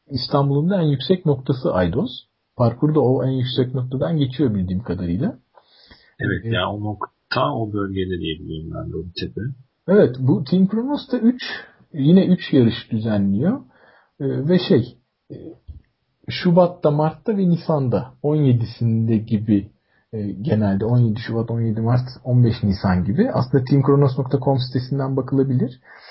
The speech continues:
Speaker 1: Onların da bir sekiz kilometre ve on altı kilometre, on altı kilometre parkurları var. Sekiz kilometre parkurunu puansız düşünmüşler. Galiba yine yeni başlayanlar için hani dört K yarışı gibi,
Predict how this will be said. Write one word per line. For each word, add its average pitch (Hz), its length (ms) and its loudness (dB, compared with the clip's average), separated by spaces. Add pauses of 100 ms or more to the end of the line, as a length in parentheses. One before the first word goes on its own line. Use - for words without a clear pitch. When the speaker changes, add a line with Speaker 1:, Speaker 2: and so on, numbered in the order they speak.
(260)
Speaker 1:
Onların 175 380 6
da 202 40 6
bir 190 160 2
sekiz 185 340 4
kilometre 175 440 4
ve 196 60 2
on 180 120 4
altı 175 240 4
kilometre, 110 540 0
on 135 140 4
altı 135 220 2
kilometre 113 420 -2
parkurları 104 640 2
var. 254 220 4 (460)
Sekiz 196 480 4
kilometre 170 560 2
parkurunu 170 560 0
puansız 160 600 0
düşünmüşler. 127 640 -4 (520)
Galiba 123 420 4
yine 131 220 4
yeni 127 260 4
başlayanlar 123 540 0
için 113 160 -4
hani 113 180 0
dört 120 240 0
K 110 180 0
yarışı 98 380 -6
gibi, 208 300 -4